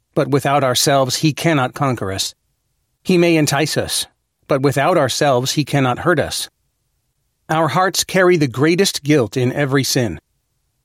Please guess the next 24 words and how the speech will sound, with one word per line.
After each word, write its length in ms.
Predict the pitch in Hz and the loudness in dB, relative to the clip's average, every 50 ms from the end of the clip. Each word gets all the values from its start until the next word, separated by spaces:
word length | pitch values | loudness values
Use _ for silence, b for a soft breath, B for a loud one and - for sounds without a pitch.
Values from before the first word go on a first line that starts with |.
| _ _ _ _ | _ _ _ _
Satan 340 | - - 202 220 208 208 208 | -2 0 0 2 2 2 2
can 260 | - 196 175 156 151 | 2 2 4 4 4
never 240 | 175 214 220 208 185 | 4 4 4 4 2
undo 400 | - 160 156 147 123 156 175 170 | 2 2 2 2 4 4 4 4
a 60 | 139 | 4
man 300 | 113 113 104 95 98 107 | 4 0 -2 -4 -4 -4
without 320 | 123 131 135 143 139 139 131 | -2 -2 0 0 0 0 0
himself, 500 | 120 110 - - 113 92 92 - - _ _ _ _ _ _ _ | -2 -2 -2 -2 -4 -4 -6 -10 -16 _ _ _ _ _ _ _
but 120 | - 135 127 | -2 -2 0
a 80 | 123 | 2
man 260 | 127 147 156 156 147 143 | 2 2 2 2 2 2
may 140 | 147 147 | 2 2
easily 460 | 143 139 165 175 151 131 139 139 131 127 | 2 2 2 2 2 2 2 2 2 2
undo 280 | 123 127 127 139 165 | 2 2 2 2 4
himself 540 | 190 160 151 131 110 - - 117 117 - - | 4 4 2 2 0 0 0 0 0 -2 -2
without 280 | 131 120 139 127 123 - | -2 0 0 -2 -2 -2
Satan. 440 | - 151 156 147 120 110 104 95 - _ _ _ _ _ _ _ _ _ _ _ _ _ _ _ _ _ _ _ | -2 0 0 0 -2 -4 -6 -8 -12 _ _ _ _ _ _ _ _ _ _ _ _ _ _ _ _ _ _ _
Satan 360 | - - 185 180 170 175 175 | -2 0 2 4 4 4 2
can 160 | - 175 151 | 2 2 2
only 280 | 160 185 214 220 208 170 | 2 2 2 2 0 0
present 420 | - 175 151 123 156 165 156 - | 0 0 0 2 2 2 2 0
the 80 | - 131 | -2 -2
golden 400 | 120 139 139 143 131 135 123 117 | 0 0 0 2 2 0 0 0
cup, 300 | - 139 127 101 - | -2 -2 -4 -4 -6